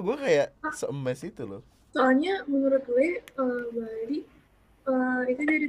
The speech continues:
Speaker 2: tempat wisata, tapi nggak alamnya aja. Jadi, eh, kayak kegiatan-kegiatan agamanya pun kadang menarik minat wisata, kan.
Speaker 1: Oh, iya, Ding. Iya, iya.
Speaker 2: Iya nggak?
Speaker 1: Iya, iya, iya,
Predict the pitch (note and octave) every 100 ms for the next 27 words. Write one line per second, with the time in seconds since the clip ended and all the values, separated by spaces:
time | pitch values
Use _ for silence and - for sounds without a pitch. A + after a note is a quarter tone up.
0 | C#4 C4 C4+ C4 B3+ B3 D#4 D#4+ D#4 -
1 | F#4+ A#4 D#4 C#4+ C4+ B3 - _ _ _
2 | _ - B3+ C4 B3+ B3+ D4+ C#4+ C4 C#4+
3 | C4+ A#3+ D4 E4+ - _ _ _ _ _
4 | _ _ _ B3 A#3+ A#3 A#3 A#3 A3+ A3+
5 | A#3 - A3+ A3 _ A#3+ A#3 A#3 A#3+ B3
6 | A#3+ A#3+ B3 A#3+ A#3+ A#3+ A#3+ A#3+ A#3+ -
7 | F#4+ - C#4 C#4 F#4+ F#4+ - _ - C4+
8 | B3 A#3 A#3+ - _ _ _ _ _ _
9 | _ _ C4+ B3+ A#3+ A#3+ - - A#3+ -
10 | C#4 C4 C4+ - A3+ B3+ B3+ _ _ _
11 | _ _ - - _ _ _ _ C3+ B2
12 | A2+ A2 A2+ G#2+ G2+ G2 F#2+ D#3+ - A2
13 | F#2+ F#2+ F#2